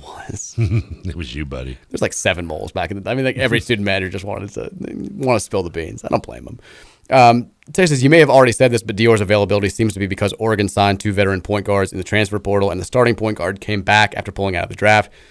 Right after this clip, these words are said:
Speaker 1: His ability outweighs any issues of him changing schools, in my opinion." That's same. I, I feel the same way there.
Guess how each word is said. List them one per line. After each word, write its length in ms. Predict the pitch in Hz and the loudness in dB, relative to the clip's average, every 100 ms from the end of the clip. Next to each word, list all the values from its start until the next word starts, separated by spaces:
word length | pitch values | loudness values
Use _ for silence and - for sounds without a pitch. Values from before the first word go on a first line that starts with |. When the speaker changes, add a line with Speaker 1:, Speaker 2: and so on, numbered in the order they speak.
| _ - | _ -4
Speaker 1:
His 140 | 117 | -4
ability 400 | 101 120 117 107 | 2 6 6 6
outweighs 400 | 101 95 104 98 | 2 4 2 2
any 200 | 104 95 135 | -2 0 2
issues 300 | 135 120 104 | 2 0 -4
of 80 | |
him 160 | 98 104 | -2 -2
changing 320 | 104 104 95 | -2 -2 -4
schools, 280 | - 104 92 | -6 -4 -2
in 60 | 90 | -2
my 140 | 87 | -4
opinion." 280 | 85 80 98 | -4 -8 -4
That's 280 | 120 - _ _ - | -4 -4 _ _ -20
same. 380 | - 95 85 - | -4 -2 -2 -6
I, 160 | 95 87 | -4 -4
I 60 | |
feel 160 | 95 90 | -4 -8
the 60 | 90 | -8
same 180 | 78 | -12
way 100 | 78 - | -14 -16
there. 180 | - | -18